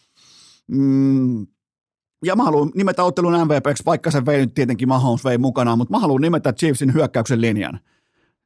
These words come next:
Siellä vietiin Eaglesin yksi kaikkien aikojen kovimmista pass rusheista N F L:n historiassa, niin se vietiin pulpettiin istumaan.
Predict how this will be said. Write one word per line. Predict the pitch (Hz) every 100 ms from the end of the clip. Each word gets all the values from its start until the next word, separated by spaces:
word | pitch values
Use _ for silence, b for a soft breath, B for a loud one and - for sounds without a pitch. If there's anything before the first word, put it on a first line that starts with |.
| _
Siellä | - 214 170
vietiin | 196 - 165
Eaglesin | 180 160 147 156 147
yksi | 165 -
kaikkien | 208 208 185 170
aikojen | 190 147
kovimmista | 135 156 139 135 123
pass | 143 131
rusheista | 131 117 117 110 139
N | 131 120
F |
L:n | 113 113
historiassa, | 123 117 113 104 -
niin | 110 101 b b b
se | -
vietiin | - 160 143 -
pulpettiin | 269 - 123 - 127 139
istumaan. | - 123 104 69